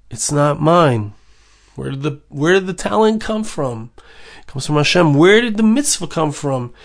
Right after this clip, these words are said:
It comes from Hashem. Where did the power of prayer come from? It comes from Hashem. And that, Ve'ela HaMishpatim, you wanna know what are the rules of life? You wanna know what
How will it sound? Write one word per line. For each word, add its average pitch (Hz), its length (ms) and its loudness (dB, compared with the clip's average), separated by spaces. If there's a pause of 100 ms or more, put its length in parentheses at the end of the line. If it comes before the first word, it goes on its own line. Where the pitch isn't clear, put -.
(280)
It 151 100 -10
comes 170 220 -4
from 175 120 0
Hashem. 175 300 2
Where 226 420 6
did 208 180 0
the 208 80 4
power 233 420 4
of 180 100 -2
prayer 254 280 2
come 196 260 2
from? 139 480 -2 (920)
It 123 120 -18
comes 139 600 -4 (340)
from 131 220 -6
Hashem. 127 600 0 (2000)
And 107 140 -4
that, 143 680 2 (680)
Ve'ela 156 400 2
HaMishpatim, 151 680 0
you 127 80 0
wanna 170 180 2
know 170 80 2
what 170 220 2
are 180 40 2
the 147 80 2
rules 143 480 -2
of 135 140 -6
life? 170 600 2 (640)
You 147 80 -2
wanna 165 160 4
know 156 80 6
what 156 640 2